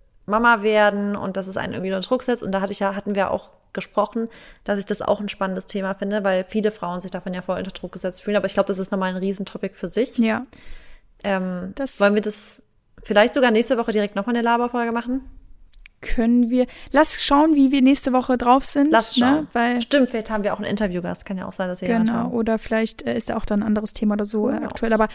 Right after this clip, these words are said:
Speaker 2: nee, auf jeden Fall, da werden wir, äh, irgendwann demnächst, glaub ich, nochmal drüber sprechen, über dieses ganze Muttersein, Schwangerwerden, ähm, Druck, vielleicht auch kein Druck und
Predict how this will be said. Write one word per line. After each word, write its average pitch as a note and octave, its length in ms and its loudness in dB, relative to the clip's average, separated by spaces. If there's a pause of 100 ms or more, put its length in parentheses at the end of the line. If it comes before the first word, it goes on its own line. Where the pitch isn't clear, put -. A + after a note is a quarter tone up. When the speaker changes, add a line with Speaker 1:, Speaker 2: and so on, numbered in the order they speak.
(300)
Speaker 2:
nee, A#3+ 140 4
auf A3 100 0
jeden B3 120 0
Fall, A#3 80 0
da A3 100 2
werden A3 220 4
wir, G#3 300 2
äh, G3+ 220 0
irgendwann G#3 460 2
demnächst, F#3+ 400 -2
glaub F#3 140 -2
ich, - 80 -4
nochmal F#3+ 140 -4
drüber G3+ 160 -6
sprechen, - 300 -6
über G#3 100 -4
dieses G#3+ 240 -6
ganze G#3+ 480 -4 (280)
Muttersein, A3 460 0
Schwangerwerden, G#3+ 880 0 (440)
ähm, G3+ 500 -4
Druck, A3+ 800 2 (200)
vielleicht G3+ 320 -4
auch - 100 -12
kein C#4+ 260 2
Druck B3+ 600 4
und G#3+ 560 -2